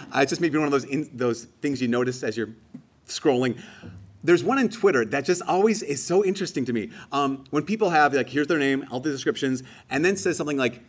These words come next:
"Tweets are my own." And again, I'm like, "D-, whose else would they be? There's your name right there. Of course they're, the tweets are your own." But one of the things they're trying to do, right, is they're trying to, um, kinda distance themselves from, like, maybe the organization, their employer,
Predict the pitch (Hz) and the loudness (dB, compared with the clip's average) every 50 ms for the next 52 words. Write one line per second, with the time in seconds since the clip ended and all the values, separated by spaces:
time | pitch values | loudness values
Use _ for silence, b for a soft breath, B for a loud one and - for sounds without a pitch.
0 | _ _ _ _ _ - - 233 247 233 - - - 151 147 147 139 139 135 131 | _ _ _ _ _ -4 -2 -2 -2 -2 -4 -4 -2 0 2 2 2 0 0 -2
1 | 113 92 80 76 - - - _ _ _ _ _ _ _ _ _ _ _ _ _ | -2 -2 -4 -8 -14 -20 -20 _ _ _ _ _ _ _ _ _ _ _ _ _
2 | _ _ _ _ _ _ _ _ _ _ _ _ _ _ _ _ _ _ _ _ | _ _ _ _ _ _ _ _ _ _ _ _ _ _ _ _ _ _ _ _
3 | _ - 143 175 202 262 196 131 120 131 135 135 131 - - 117 107 156 - - | _ -2 2 4 4 4 4 4 4 2 2 2 0 -2 -6 -8 -6 -6 -6 -6
4 | - - _ _ _ _ - - 214 254 254 - 220 233 - - - 156 180 202 | -10 -20 _ _ _ _ -2 4 4 6 6 8 8 6 6 4 6 6 8 8
5 | 175 208 208 185 175 233 190 135 120 120 123 - 156 160 175 165 - 175 175 196 | 10 10 8 8 8 4 4 4 2 0 2 6 8 8 8 10 10 10 8 8
6 | 175 147 127 131 147 151 - 214 175 139 117 - - 220 226 220 - 160 127 - | 8 6 6 6 6 6 6 6 4 4 4 4 6 6 6 6 4 0 0 -2
7 | - - - 139 - - 147 - 139 131 127 110 - - - 196 - 180 160 214 | -2 -2 -2 -2 0 -2 -4 -2 -2 -2 -2 -2 -2 -6 -10 -2 0 2 2 4
8 | 247 220 220 214 208 185 160 160 - 160 156 143 139 127 226 262 175 139 135 156 | 2 2 2 2 2 2 0 0 -2 -2 0 0 0 0 0 2 4 2 2 2
9 | 139 127 143 135 127 - 180 185 185 196 196 190 - - 147 147 139 123 - B | 0 -2 -4 -4 -4 -4 -4 -4 -2 -4 -4 -6 -6 -4 -4 -2 -2 -4 -6 B
10 | B B B B 147 139 123 123 117 - - - _ _ _ _ _ _ _ - | B B B B 0 2 2 0 -4 -8 -14 -20 _ _ _ _ _ _ _ -4
11 | - 170 165 143 208 220 220 - 233 214 202 175 156 - 156 147 151 143 - 156 | -2 0 2 4 2 2 2 2 0 0 0 0 0 0 0 2 2 0 0 -2
12 | 135 135 127 120 117 131 143 139 139 151 135 127 127 131 135 123 120 127 123 127 | -2 0 0 0 0 0 -2 -2 -2 -2 0 0 0 0 0 0 0 0 0 0
13 | 139 127 117 113 107 110 - 151 147 143 139 139 135 131 | -2 -2 -2 -4 -4 -4 -2 0 2 4 4 4 2 0